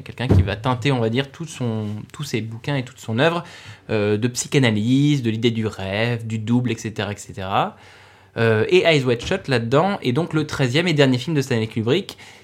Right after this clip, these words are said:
qui, euh, se tourne de novembre quatre-vingt-seize à juin quatre-vingt-dix-huit, et Kubrick meurt le sept mars mille neuf cent quatre-vingt-dix-neuf d'une crise cardiaque à soixante-dix ans. Kubrick meurt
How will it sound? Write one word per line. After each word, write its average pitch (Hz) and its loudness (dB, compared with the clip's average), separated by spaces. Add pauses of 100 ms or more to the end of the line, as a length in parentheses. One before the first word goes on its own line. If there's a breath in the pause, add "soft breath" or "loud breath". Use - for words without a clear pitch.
(160 loud breath)
qui, 175 -6 (140)
euh, 113 4
se 113 -6
tourne 123 0 (920)
de 156 6
novembre 135 4
quatre-vingt-seize 110 -2
à 101 -2
juin 113 0
quatre-vingt-dix-huit, 107 -4 (460 soft breath)
et 156 -2
Kubrick 120 -2
meurt 123 0
le 147 0
sept 127 -4
mars 120 0
mille 165 0
neuf 131 0
cent 139 -2
quatre-vingt-dix-neuf 117 -2
d'une 143 0
crise 127 -6
cardiaque 101 -2 (580 loud breath)
à 139 2
soixante-dix 127 0
ans. - -10 (240 soft breath)
Kubrick 139 0
meurt 156 2